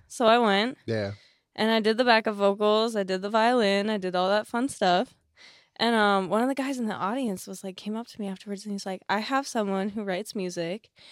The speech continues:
Speaker 1: and you have really pretty backup vocals." He said, "Would you be willing to come and, like, listen to her song and put backup vocals on it?" And I was like, "Yeah, sure, why not?"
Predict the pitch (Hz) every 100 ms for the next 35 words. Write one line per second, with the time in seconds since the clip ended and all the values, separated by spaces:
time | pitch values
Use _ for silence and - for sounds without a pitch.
0 | - _ - 220 208 254 254 196 202 233
1 | - - 196 208 202 214 320 - 214 -
2 | 185 190 180 185 196 196 175 185 190 202
3 | 214 220 202 247 233 208 196 214 - 226
4 | 226 226 202 196 196 214 214 233 190 180
5 | 185 196 170 226 339 349 - 170 175 170
6 | 156 151 151 - 202 247 302 294 554 370
7 | - 359 240 165 175 247 233